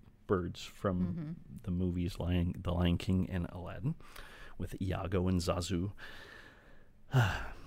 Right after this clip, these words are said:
Speaker 1: And basically taking essentially Walt's favorite attraction and turning, you know, starting it the way it did, but then essentially mocking it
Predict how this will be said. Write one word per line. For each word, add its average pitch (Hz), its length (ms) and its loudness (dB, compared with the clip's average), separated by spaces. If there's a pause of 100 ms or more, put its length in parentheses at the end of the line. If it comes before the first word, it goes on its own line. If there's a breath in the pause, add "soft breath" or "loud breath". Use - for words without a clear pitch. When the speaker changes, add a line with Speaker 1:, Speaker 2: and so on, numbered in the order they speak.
(240 loud breath)
Speaker 1:
And 107 180 6
basically 131 380 8
taking 117 680 4
essentially - 380 2
Walt's 110 420 8
favorite 113 400 4
attraction 92 680 0 (500 loud breath)
and 101 200 4
turning, 107 520 6
you 101 140 2
know, 90 120 2
starting 113 880 8 (640)
it 101 180 4 (200)
the 104 120 2
way 92 220 4
it - 140 0
did, 95 260 0 (160)
but 95 180 0
then 98 340 8
essentially - 460 2
mocking 87 560 2
it - 140 -10